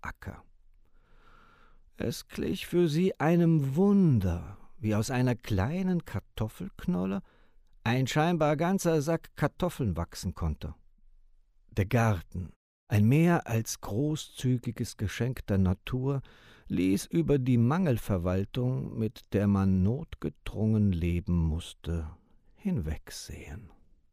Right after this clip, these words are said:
Ulrike saß in der Küche, versuchte sich am Lernpensum für die am folgenden Montag angesetzte Mathearbeit.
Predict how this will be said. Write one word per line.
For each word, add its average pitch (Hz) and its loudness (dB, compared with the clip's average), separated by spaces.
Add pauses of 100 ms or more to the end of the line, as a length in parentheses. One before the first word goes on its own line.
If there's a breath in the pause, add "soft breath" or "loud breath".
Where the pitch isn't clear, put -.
(1080)
Ulrike 196 2
saß 165 4
in 143 2
der 139 2 (100)
Küche, - -6 (800)
versuchte 139 -4
sich 123 -2
am 101 4
Lernpensum 139 2
für 123 -4
die 110 -4
am 98 0
folgenden 113 0
Montag 92 0
angesetzte 92 -4
Mathearbeit. 82 -4